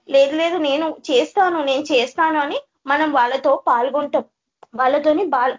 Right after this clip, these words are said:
పాల్గొంటాం. కానీ నేను ఇది చెయ్యనని ఒక్కసారి కూడా తప్పించుకోవడానికి చూడాలంట.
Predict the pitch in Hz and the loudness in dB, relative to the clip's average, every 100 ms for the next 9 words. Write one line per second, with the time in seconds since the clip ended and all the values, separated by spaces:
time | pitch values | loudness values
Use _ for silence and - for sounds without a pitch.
0 | - 269 294 349 349 311 277 220 277 226 | 0 0 0 -4 0 0 2 -2 -2 -6
1 | 466 - _ _ _ 269 277 285 294 294 | -8 -12 _ _ _ -4 -2 -4 -6 -4
2 | 247 254 302 277 285 - 233 262 262 269 | -2 0 -2 -2 -6 -8 -6 -6 -2 -2
3 | 269 285 359 262 262 311 302 - 330 311 | 0 -2 0 -2 -2 -6 -6 -4 0 4
4 | 285 277 359 370 269 262 269 254 | 2 0 -6 -8 -4 0 2 0